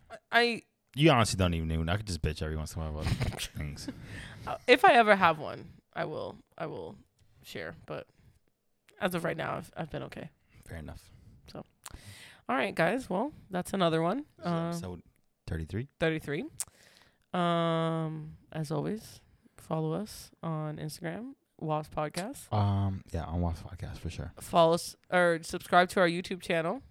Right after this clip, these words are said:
Speaker 2: We're on YouTube officially.
Speaker 1: Where you can see us.
Speaker 2: Like, comment, subscribe, put the notification bell on.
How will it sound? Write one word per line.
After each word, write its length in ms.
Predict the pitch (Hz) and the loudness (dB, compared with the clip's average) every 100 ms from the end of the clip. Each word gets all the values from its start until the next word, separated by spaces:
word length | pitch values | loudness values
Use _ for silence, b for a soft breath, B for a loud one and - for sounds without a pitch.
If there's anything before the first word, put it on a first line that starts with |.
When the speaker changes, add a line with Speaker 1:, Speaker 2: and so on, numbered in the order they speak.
| _ _ _ - | _ _ _ 6
Speaker 2:
We're 100 | 104 | 8
on 140 | 101 | 8
YouTube 300 | 98 - 107 | 6 6 4
officially. 480 | 95 104 - 107 127 | 4 0 0 -2 -4
Speaker 1:
Where 140 | 175 165 | -4 -6
you 80 | |
can 100 | 156 | -6
see 220 | 151 151 151 | -10 -6 -2
us. 80 | |
Speaker 2:
Like, 280 | 190 139 110 | 4 4 4
comment, 420 | - 127 120 90 - | 2 4 4 2 -2
subscribe, 580 | 101 - 120 113 85 - | -2 2 4 6 4 2
put 160 | - 117 | 0 2
the 80 | 107 | 4
notification 580 | 101 - - 113 - | 4 2 2 0 2
bell 180 | 80 80 | -2 0
on. 200 | 78 76 | -2 -4